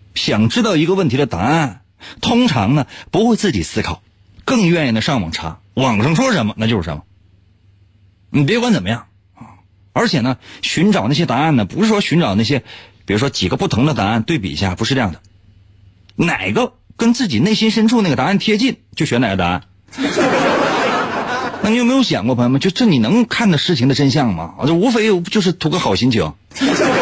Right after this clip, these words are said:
突然让我想起来过去啊，我就经常听广播那个点歌节目，就是啊，小森你好啊，你好，这位朋友，你，你有什么事儿吗？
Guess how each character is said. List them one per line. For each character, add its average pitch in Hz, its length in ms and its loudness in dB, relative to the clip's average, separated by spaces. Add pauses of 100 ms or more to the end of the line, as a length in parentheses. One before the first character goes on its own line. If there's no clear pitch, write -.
(1500)
突 - 100 0
然 240 120 2
让 247 140 0
我 165 80 0
想 139 220 0
起 165 100 2
来 110 120 0
过 175 160 0
去 180 160 0
啊， 104 180 0
我 107 100 2
就 123 100 -2
经 165 180 2
常 139 140 2
听 151 140 0
广 82 180 0
播 127 120 2
那 143 100 2
个 101 240 0 (340)
点 82 200 -2
歌 160 200 0
节 82 140 -2
目， 82 80 -4
就 85 80 -2
是 - 180 -6 (580)
啊， 131 120 0
小 131 100 0
森 175 160 2
你 185 100 2
好 120 320 -2 (160)
啊， - 140 -12
你 87 100 0
好， 90 280 -4 (160)
这 95 120 -2
位 80 60 0
朋 73 140 0
友， 76 100 2
你， 90 260 4
你 95 100 0 (240)
有 104 120 0
什 82 120 0
么 107 80 2
事 123 60 2
儿 110 120 0
吗？ - 80 -8